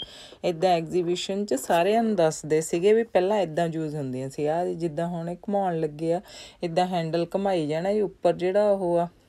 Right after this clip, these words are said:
ਉਹਦੇ ਵਿੱਚ apple ਪਾਈ ਜਾਣੇ, ਉਹ crush ਹੋ ਕੇ ਥੱਲੇ ਜਾਈ ਜਾਂਦੇ ਆ। ਤੇ ਫਿਰ ਬਾਅਦ ਵਿੱਚ ਜਦੋਂ ਇਹਨੂੰ ਕਰਤਾ ਏ, ਉਹ ਜਿਹੜਾ container ਆ ਥੱਲੇ,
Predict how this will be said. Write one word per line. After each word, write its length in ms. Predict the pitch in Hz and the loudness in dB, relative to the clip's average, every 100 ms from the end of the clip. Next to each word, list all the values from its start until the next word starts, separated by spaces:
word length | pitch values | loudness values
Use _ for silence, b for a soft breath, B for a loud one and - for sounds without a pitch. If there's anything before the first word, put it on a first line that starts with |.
| _ 175 | _ -2
ਉਹਦੇ 180 | 196 | 2
ਵਿੱਚ 220 | 214 208 180 | 2 2 0
apple 340 | 156 - 165 | 0 0 0
ਪਾਈ 280 | 160 135 135 | 0 0 0
ਜਾਣੇ, 220 | 156 185 | -2 -4
ਉਹ 60 | 208 | -2
crush 440 | 190 185 202 - | 2 2 2 -2
ਹੋ 60 | 196 | -4
ਕੇ 160 | 196 | -4
ਥੱਲੇ 420 | 202 180 151 151 | -4 -2 2 2
ਜਾਈ 320 | 139 139 107 107 | 2 -2 -4 -6
ਜਾਂਦੇ 340 | 113 110 107 | -6 -6 -8
ਆ। 40 | - B B B B - | -10 B B B B 6
ਤੇ 100 | 226 | 6
ਫਿਰ 340 | - 214 208 | 8 6 6
ਬਾਅਦ 380 | 170 156 160 220 | 6 6 8 6
ਵਿੱਚ 460 | 247 240 - 226 226 _ _ _ _ _ _ _ _ _ _ _ _ 175 196 | 4 0 -2 -2 -2 _ _ _ _ _ _ _ _ _ _ _ _ -16 -4
ਜਦੋਂ 260 | 190 196 208 | -2 2 2
ਇਹਨੂੰ 240 | 226 240 | 0 2
ਕਰਤਾ 400 | 202 175 - 208 | 4 4 6 4
ਏ, 200 | 220 226 - | 4 2 2
ਉਹ 280 | 208 226 | 4 6
ਜਿਹੜਾ 340 | 220 220 226 233 B B B B | 6 4 4 2 B B B B
container 600 | 202 196 190 180 180 185 | 2 4 4 2 2 4
ਆ 220 | 185 185 190 | 4 4 2
ਥੱਲੇ, 420 | - 185 185 180 | -2 0 2 2